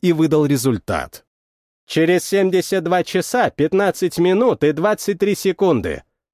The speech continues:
Двадцать две, двадцать одну». «Ясно», — кивнул я.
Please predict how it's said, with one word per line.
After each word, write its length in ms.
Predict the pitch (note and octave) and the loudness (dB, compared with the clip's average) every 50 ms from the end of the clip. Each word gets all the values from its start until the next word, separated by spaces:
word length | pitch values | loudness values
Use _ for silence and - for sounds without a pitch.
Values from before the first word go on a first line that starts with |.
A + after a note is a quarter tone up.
| _ _ | _ _
Двадцать 480 | - C3+ F3+ G#3 G3 - - G#3 G#3+ F3+ | -2 0 0 0 0 -2 -4 -4 -4 -2
две, 360 | F#3+ G#3 G#3+ E3 A#2 - - _ _ _ _ _ _ _ _ | -2 0 2 0 0 -2 -6 _ _ _ _ _ _ _ _
двадцать 520 | C#3+ D#3 A3 A#3 A3 - - A3+ G3+ - | -2 0 0 0 0 -2 -4 -6 -2 0
одну». 500 | A3 G#3 F3+ E3+ E3 C#3+ A#2 D2+ B1+ - _ _ _ _ _ _ _ _ _ _ _ _ _ _ _ _ _ _ _ - | -2 0 2 2 2 2 2 0 -4 -10 _ _ _ _ _ _ _ _ _ _ _ _ _ _ _ _ _ _ _ -2
«Ясно», — 600 | B2 D#3+ F#3+ F#3+ F3 - - G#2+ F2+ D2 - - - _ _ _ _ _ _ _ _ _ | 0 0 2 0 0 -2 -2 -4 -4 -6 -8 -12 -18 _ _ _ _ _ _ _ _ _
кивнул 380 | - C#3 C#3 B2 C3+ C#3 C#3+ C#3 | 0 0 2 4 4 4 4 2
я. 320 | A#2 F#2+ G2 D#2 B1+ - | 0 0 -4 -4 -6 -8